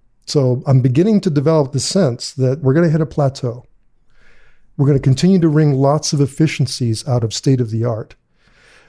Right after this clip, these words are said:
But there's gonna be a lag between now and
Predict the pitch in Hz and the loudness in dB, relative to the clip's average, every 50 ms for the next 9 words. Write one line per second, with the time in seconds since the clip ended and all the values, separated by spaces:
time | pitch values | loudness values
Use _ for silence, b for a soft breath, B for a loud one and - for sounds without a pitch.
0 | b _ - 127 - 135 - 165 170 185 156 147 160 151 135 131 131 139 139 127 | b _ -4 -2 -2 0 0 2 2 2 2 2 2 2 2 2 2 2 2 0
1 | 120 110 113 113 - - _ _ _ _ _ _ _ _ _ - 139 - - - | 0 -2 -6 -8 -12 -18 _ _ _ _ _ _ _ _ _ -4 -4 -2 0 2
2 | 139 131 127 131 131 139 139 139 135 120 110 107 117 117 110 _ _ _ _ _ | 4 4 6 4 4 4 2 0 0 -2 -2 -4 -6 -8 -10 _ _ _ _ _
3 | _ _ - 156 139 131 131 123 123 120 120 120 117 - | _ _ -2 -2 0 0 0 0 0 -2 -2 -2 -4 -4